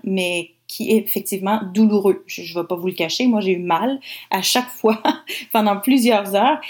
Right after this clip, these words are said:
mais il y a une différence entre la douleur et la souffrance, et ça c'est, euh, une de mes sages-femmes qui me l'avait, qui me l'avait, qui m'avait pointé la petite différence. Je trouve ça vraiment important de, de la partager parce que ça peut servir aussi au quotidien. Une douleur, c'est vraiment plus quelque chose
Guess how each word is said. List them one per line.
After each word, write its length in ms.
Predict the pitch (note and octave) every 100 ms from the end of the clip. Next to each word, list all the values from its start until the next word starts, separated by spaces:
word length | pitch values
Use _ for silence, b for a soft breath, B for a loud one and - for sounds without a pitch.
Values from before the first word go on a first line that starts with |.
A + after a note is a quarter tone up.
| B B
mais 100 | G#3+
il 40 | G#3
y 20 |
a 40 |
une 80 | G3+
différence 560 | G3+ - B3 B3 D4+ -
entre 240 | G#3+ A3+ A3
la 80 |
douleur 380 | F#3 G#3 G#3+ B3 -
et 100 | A#3
la 140 | G3
souffrance, 640 | F#3+ G3 - G#3 C#4+ E4 -
et 140 | G3+
ça 160 | F#3+ C4
c'est, 320 | - G#3+ F3+
euh, 280 | E3+ E3+ E3 - _ - -
une 120 | G#3+
de 80 | G3
mes 100 | F#3
sages-femmes 460 | - F#3 - A3+ A3+
qui 140 | G#3+
me 80 | F#3
l'avait, 640 | E3+ E3 F3+ E3+ D#3+ - -
qui 120 | -
me 120 | G#3
l'avait, 360 | G3 F3 F#3+ A3+ _ -
qui 80 | A3
m'avait 160 | G3 A3
pointé 220 | A#3 D#4+
la 100 | B3+
petite 220 | - A3
différence. 500 | G#3 - G3 G#3 C#4 - B B
Je 60 | -
trouve 100 | A3
ça 140 | G3+
vraiment 300 | F#3+ F#3+ B3 A#3+
important 580 | A3 A3 F3+ - A3+ A#3
de, 300 | G3 E3+ E3
de 80 |
la 140 | F3 E3+
partager 520 | G#3 G#3 - F#3+ C4+
parce 140 | A#3
que 120 | - -
ça 100 | E3+
peut 140 | B3+
servir 340 | D4+ G#3 A3 A#3
aussi 240 | G3 B3
au 60 | A3+
quotidien. 480 | F#3 - F#3+ G#3+ C4+ B B B B
Une 180 | A3+ A3+
douleur, 340 | A3 A3+ C4+ -
c'est 120 | A3+
vraiment 280 | G3+ F#3+ G3
plus 380 | C#4+ - - -
quelque 300 | A#3+ A3+ A3
chose 640 | - G#3+ B3+ A#3+ - -